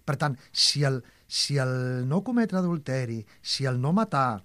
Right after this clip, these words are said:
si no trencar els juraments, que es deia abans, Jesús no diu, "Ara ja podeu fer-ho." No, no, no, no, no. No només es va dir això, sinó que cal anar més enllà. Cal anar més enllà, perquè no matar senzillament, no, o sinó, el que hem de fer és promoure la vida,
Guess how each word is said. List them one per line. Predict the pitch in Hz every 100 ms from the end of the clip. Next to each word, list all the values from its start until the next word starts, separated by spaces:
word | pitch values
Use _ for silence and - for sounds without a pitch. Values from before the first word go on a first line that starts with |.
| - - -
si | - - 143 135 135 135 135 135 139
no | 165
trencar | 185 175 165
els | 151
juraments, | 147 135 135 233 - - - -
que | 135
es | 110
deia | 135 147
abans, | 110 160 285 - - - -
Jesús | 123 120 123
no | 190 214
diu, | 175 294 247 - _ -
"Ara | 151 165
ja | 185 175
podeu | 170 156
fer-ho." | 147 120
No, | 123 180
no, | 185
no, | 170
no, | 156
no. | 147 160 - _ _
No | 127 135
només | 170 285 185
es | 143
va | 131
dir | 131
això, | - 110 - -
sinó | - 143
que | 143
cal | 160 196
anar | 208
més | 214 208
enllà. | 196 156 - - _ _ _ _ -
Cal | 202
anar | 208
més | 180
enllà, | 170 135 98 - - -
perquè | 151 123 139 127 - - 147
no | 185
matar | 180 180 160
senzillament, | 151 131 135 127 190
no, | 220 208 247
o | -
sinó, | 143 131 123 - -
el | 131
que | 123
hem |
de | 131
fer | 147
és | 196 - - -
promoure | 247 208 151 139
la | 185 196
vida, | 180 160